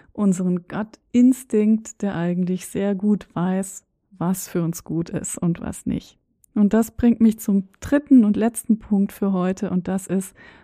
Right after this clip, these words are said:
hör auf das, was dir deine Intuition sagt und mach das, was dir Freude bringt.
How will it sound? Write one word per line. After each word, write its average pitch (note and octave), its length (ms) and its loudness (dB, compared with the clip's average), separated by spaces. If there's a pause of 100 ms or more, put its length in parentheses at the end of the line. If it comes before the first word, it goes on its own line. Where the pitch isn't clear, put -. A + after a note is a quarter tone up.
hör C4 380 4
auf A#3+ 120 -2
das, G#3 340 -2
was G3 140 -2
dir G3 140 0
deine F#3 260 2
Intuition F#3+ 800 -2
sagt E3+ 420 -6 (360)
und F#3+ 260 -2
mach G3+ 480 4
das, F3+ 400 -4
was E3+ 200 -8
dir D#3+ 140 -6
Freude D3+ 440 -8
bringt. - 540 -8